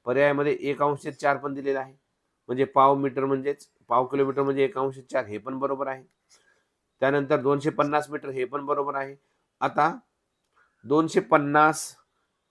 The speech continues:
शून्य दशांश शून्य दोन पाच मी-, किलोमीटर दिलेला आहे. पहा, दोनशे पन्नासला काय करायचं आहे आपल्याला, दशांशमध्ये करताना एक हजार मीटरने, म्हणजे एक किलोमीटर बरोबर एक हजार मीटरने,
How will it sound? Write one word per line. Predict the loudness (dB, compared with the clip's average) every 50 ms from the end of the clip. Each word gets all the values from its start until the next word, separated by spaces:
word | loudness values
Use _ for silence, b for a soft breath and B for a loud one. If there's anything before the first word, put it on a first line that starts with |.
| _ _ _
शून्य | -6 -2 2 2 4 4
दशांश | 4 2 2 0 0 0
शून्य | 0 -2 -2 -2
दोन | 0 0 0 0 0
पाच | 0 2 4 4 4 2 -2 -10
मी-, | -12 -12 -14 _ _ _ -6
किलोमीटर | -2 -2 -2 -2 -2 -4 -2 -2 -2 -2
दिलेला | -2 -6 -6 -8 -10 -10
आहे. | -12 -12 -16 -20 _ _ _ _ _ 0
पहा, | 2 2 2 2
दोनशे | 0 0 0 0 -2 -2 -4 -6
पन्नासला | -4 -4 -4 -4 -4 -4 -6 -6 -6 -8 -10 -8
काय | -8 -6 -8 -8
करायचं | -10 -12 -14 -14 -12 -12 -12
आहे | -14
आपल्याला, | -12 -14 -12 -10 -10 -10 -10 _ _ _ _ _ _ _ _ _ _ _ _ _ _ _ _ _ _ -20 -20 -6
दशांशमध्ये | -4 -4 -2 2 2 2 2 2 0 -2 0 0 -2
करताना | -2 -4 -6 -8 -8 -10 -12 -12 -18 -20 _ _ _ _ _ _ _ _ _ _ _ _ _ _ -4
एक | -4 -2 -2
हजार | 2 2 2 2 2
मीटरने, | 2 -2 0 0 0 0 -2 -4 -12
म्हणजे | -10 -10 -10 -10
एक | -10 -10 -14 -12 -8
किलोमीटर | -6 -6 -4 -6 -6 -8 -8
बरोबर | -6 -6 -4 -4 -4 -4
एक | -4 -6 -6
हजार | -8 -8 -8 -8 -6
मीटरने, | -8 -10 -8 -8 -8 -8 -8 -10